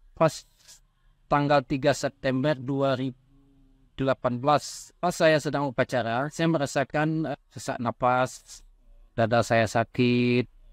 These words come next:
sampai sakit penuh hati, eh, keringat-keringat dingin mulai keluar, dan kecemasan-kecemasan mulai saya sudah mulai timbul. Alhamdulillah, setelah saya mengonsumsi Magoza, Leg-, eh, Legres,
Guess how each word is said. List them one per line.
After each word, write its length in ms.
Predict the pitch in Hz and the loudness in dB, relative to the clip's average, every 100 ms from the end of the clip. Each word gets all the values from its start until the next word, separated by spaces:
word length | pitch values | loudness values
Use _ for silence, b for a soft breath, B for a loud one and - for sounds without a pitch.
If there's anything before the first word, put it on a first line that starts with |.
| _ _ | _ _
sampai 280 | 110 - 110 | -12 -4 -2
sakit 320 | - 104 117 | -2 -2 -4
penuh 240 | - 113 107 | -2 -2 2
hati, 720 | 117 113 - 123 123 123 123 | 0 0 0 0 2 0 -2
eh, 440 | 113 117 110 107 107 - _ - | -6 -8 -6 -6 -10 -18 _ -8
keringat-keringat 640 | - 113 110 - 107 113 | -2 0 0 0 2 2
dingin 320 | 113 113 117 117 | 2 2 0 0
mulai 240 | 117 107 | -2 -4
keluar, 720 | 110 113 117 113 113 113 113 - _ _ _ _ _ _ _ _ _ - | -4 0 2 4 2 0 -4 -8 _ _ _ _ _ _ _ _ _ -4
dan 160 | 110 | -2
kecemasan-kecemasan 1040 | 110 110 113 113 113 104 120 113 113 120 117 | 0 0 2 2 -2 -2 0 0 0 0 0
mulai 320 | 117 120 117 | -2 -4 -2
saya 160 | 117 | -4
sudah 320 | 107 113 110 107 | -4 -6 -6 -4
mulai 240 | 110 107 | -4 -4
timbul. 400 | 107 110 113 101 - - _ _ _ _ _ _ _ _ _ | -6 -6 -6 -10 -20 -20 _ _ _ _ _ _ _ _ _
Alhamdulillah, 880 | 156 190 185 196 196 196 208 220 170 - | 4 4 6 2 2 2 4 4 2 -6
setelah 480 | - 202 180 208 214 | -6 -2 2 2 2
saya 240 | 196 180 | 0 0
mengonsumsi 960 | 175 170 160 170 156 185 202 208 202 - | 0 -2 -2 -4 -2 -2 0 0 -4 -6
Magoza, 720 | 135 139 147 160 151 170 170 165 | -6 -4 0 0 2 4 4 2
Leg-, 240 | 160 160 - | 0 -4 -10
eh, 480 | 151 143 139 139 135 | -6 -4 -4 -4 -2
Legres, 640 | 139 147 170 165 165 - | -2 -2 0 0 -2 -8